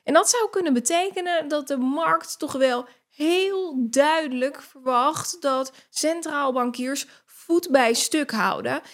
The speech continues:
en dat ze er dus voor moeten zorgen dat ze die inflatie in de kiem gaan sporen. Ze verwachten dus mogelijk hogere inflatie en enorm ingrijpen vanuit de centrale bank. Of in ieder geval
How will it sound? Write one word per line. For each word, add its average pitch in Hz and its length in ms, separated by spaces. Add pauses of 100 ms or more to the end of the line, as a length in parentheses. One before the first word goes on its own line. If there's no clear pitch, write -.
(160)
en 269 140
dat 285 260
ze 359 60
er 320 100
dus 277 200
voor 320 100
moeten 294 260
zorgen 240 360
dat 262 140
ze 285 60
die 262 160
inflatie 262 520
in 196 60
de - 80
kiem - 240
gaan - 140
sporen. - 560
Ze 226 120
verwachten 220 420
dus 302 140
mogelijk 277 420
hogere 254 340
inflatie 240 640 (280)
en 269 200
enorm 262 580
ingrijpen 240 720
vanuit 254 540
de 226 280
centrale 226 720
bank. 349 360 (240)
Of 285 200
in 320 80
ieder 302 220
geval 269 500